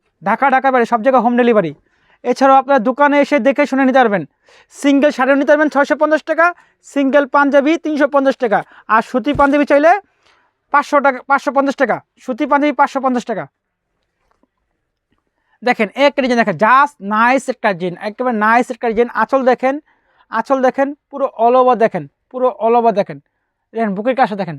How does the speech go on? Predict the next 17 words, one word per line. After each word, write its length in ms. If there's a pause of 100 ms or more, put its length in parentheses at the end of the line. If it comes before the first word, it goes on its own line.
(160)
একবার 260
ঝাড় 260
করা 200
কাজ 160
দেওয়া 180
আছে, 180
পুরো 140 (100)
all 120
over 180
দেখেন। 200 (480)
আর 120
সাথে 220
পাঞ্জাবি 300
দেখ-, 160 (100)
দেখছেন 260 (100)
খুব 180
সুন্দর, 220